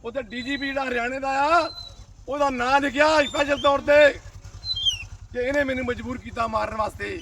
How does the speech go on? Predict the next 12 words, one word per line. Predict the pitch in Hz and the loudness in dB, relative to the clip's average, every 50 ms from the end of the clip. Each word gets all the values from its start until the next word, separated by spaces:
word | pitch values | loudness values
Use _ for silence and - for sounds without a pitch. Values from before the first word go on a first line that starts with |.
| - - - - - - - - - - - - - - - | -12 -14 -18 -20 -20 -20 -20 -20 -20 -18 -18 -16 -16 -14 -12
ਉਹਨੇ | - 214 233 | -8 -8 -8
ਵਿਚਾਰੇ | 233 - - 220 220 240 247 254 | -4 0 2 2 4 4 2 0
ਨੇ | 254 254 | 0 -2
ਅੱਕੇ | 240 - 240 240 | -2 -2 -4 -2
ਹੋਏ | 240 254 | 0 0
ਨੇ, | 262 269 262 | 0 0 0
ਫਾਹਾ | - 226 226 233 254 | 4 4 4 6 6
ਲੈ | 254 262 254 | 4 2 2
ਲਿਆ | 269 269 | 0 0
ਦੁਖੀ | 254 262 208 240 262 | -2 -4 -6 -4 -2
ਹੋ | 277 269 | -2 0
ਕੇ। | 226 277 285 | 4 6 8